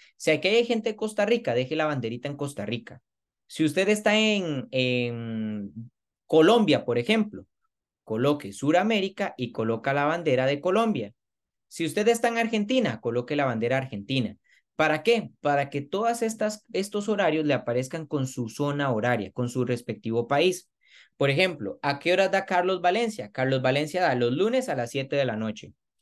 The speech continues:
martes a las ocho de la mañana y a las siete de la noche, miércoles ocho y siete,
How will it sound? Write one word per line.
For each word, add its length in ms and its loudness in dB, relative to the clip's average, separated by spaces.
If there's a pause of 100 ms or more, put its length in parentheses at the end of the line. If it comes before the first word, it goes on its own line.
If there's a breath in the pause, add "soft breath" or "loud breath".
(340 soft breath)
martes 640 0
a 140 0
las 240 2
ocho 240 0
de 100 2
la 120 2
mañana 520 -2
y 140 -2
a 60 0
las 180 -6
siete 260 -4
de 80 2
la 140 0
noche, 400 -6 (460 soft breath)
miércoles 760 2 (160)
ocho 640 2
y 140 -4
siete, 600 -2